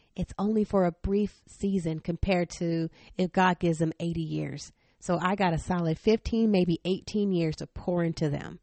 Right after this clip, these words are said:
So every day the clock is ticking, and I wanna make sure I give my all. At the end of the day, when I'm standing before my Lord and Savior,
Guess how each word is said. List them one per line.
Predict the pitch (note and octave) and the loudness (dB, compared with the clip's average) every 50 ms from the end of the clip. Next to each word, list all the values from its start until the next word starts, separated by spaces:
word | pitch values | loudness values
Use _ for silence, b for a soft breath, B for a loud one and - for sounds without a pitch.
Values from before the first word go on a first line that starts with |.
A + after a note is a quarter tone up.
| b b b b b b b b b | b b b b b b b b b
So | b - - F3+ E3+ E3 D#3 - - | b -2 0 2 2 2 2 0 0
every | F3+ G3+ G3+ A3 G#3+ | 0 2 2 2 2
day | F#3 G3+ G3 F3+ D#3+ | 2 2 2 2 2
the | - C#3+ | -2 -4
clock | - - - E3 E3 - - | -8 -4 -2 -2 -2 -2 -4
is | E3+ - - | -8 -12 -10
ticking, | - - E3+ D#3+ - - C#3 C3+ D#3 F#3+ - | -8 -6 -6 -6 -6 -6 -10 -10 -10 -10 -6
and | E3+ D#3+ | -4 -2
I | E3+ F3+ | 0 0
wanna | F#3 F#3 F3+ E3 | 0 0 0 0
make | D#3 D#3 D#3 D#3+ - | 0 0 -2 -2 -2
sure | - D#3+ | -2 -2
I | D3 D3 | -2 0
give | - D#3 D3+ C#3+ - | 0 0 -2 0 -2
my | D3+ D3 D3+ | -4 -4 -4
all. | - - C#3 C3 A2+ E3 E3 - b b b b b b b b b b b b b b | -6 -6 -6 -6 -8 -10 -12 -16 b b b b b b b b b b b b b b
At | - F3+ | -4 -2
the | - F3+ - | -2 0 0
end | F3+ G3 | 2 2
of | G#3 | 2
the | G#3+ A3+ | 2 2
day, | F#3+ F#3 E3+ D#3+ D#3+ | 2 2 2 4 4
when | D#3+ D#3 | 2 2
I'm | D3+ D3+ - | 2 0 -2
standing | - E3 E3 F3 E3+ | -2 -2 0 0 0
before | F3 E3+ - - F3 D#3+ | 0 -2 0 0 0 0
my | D#3+ D#3 D#3 D#3+ | 0 0 -2 -2
Lord | D#3+ D#3 D3+ D#3 D#3 | 0 0 0 0 0
and | D#3+ D#3 | 0 -2
Savior, | - - - C#3 C#3+ C#3 C#3 C#3 | -4 -4 -4 -4 -4 -4 -6 -8